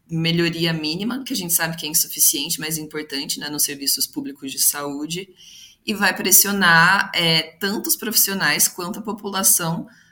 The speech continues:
pra uma insatisfação, né? E o que que a gente vai fazer com isso? Eu acho muito perigoso, inclusive, pro, pro governo no geral e pra esquerda, né?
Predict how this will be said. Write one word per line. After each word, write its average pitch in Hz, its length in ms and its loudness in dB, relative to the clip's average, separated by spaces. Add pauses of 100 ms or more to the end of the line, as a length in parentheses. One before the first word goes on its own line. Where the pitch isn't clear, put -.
(160)
pra 202 220 0
uma 185 180 -4
insatisfação, 196 840 2
né? 143 160 -2
E 139 40 -6
o - 20 -8
que - 120 -10
que - 60 -6
a 170 40 -4
gente 170 220 -2
vai 165 140 -4
fazer 156 340 -4
com 165 160 -8
isso? 139 460 -2 (560)
Eu 147 160 -4
acho 147 300 0
muito 165 420 -4 (100)
perigoso, 196 580 -2
inclusive, 139 580 -6
pro, 135 520 -10 (260)
pro 139 440 -6
governo 156 460 -4
no 143 140 -6
geral 156 460 -2
e 170 60 -4
pra - 140 -8
esquerda, 170 500 0
né? 147 320 -4